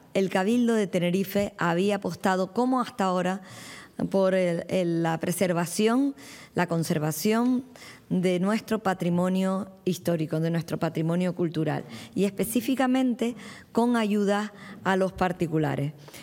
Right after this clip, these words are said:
Estamos hablando que, como, como hemos dicho, sale ahora,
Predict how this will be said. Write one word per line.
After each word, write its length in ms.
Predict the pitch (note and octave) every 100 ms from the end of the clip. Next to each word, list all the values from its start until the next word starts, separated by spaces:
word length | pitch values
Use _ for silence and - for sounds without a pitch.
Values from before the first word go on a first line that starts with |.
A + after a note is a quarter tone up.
| -
Estamos 460 | F3+ F#3 G#3+ B3
hablando 640 | C4 B3 B3+ C4 B3 C4 C#4+ - - - -
que, 840 | - G3 F3+ F3 E3 D#3+ D#3+ D#3 D#3+
como, 540 | F#3+ F3+ E3+ D#3+ D#3
como 160 | F#3 F3
hemos 220 | F#3+ G3
dicho, 420 | G3+ G3 - G#3+ G#3 - - -
sale 600 | - - G#3+ G#3 G3 F#3 -
ahora, 400 | F3+ F3+ G#3+ D4+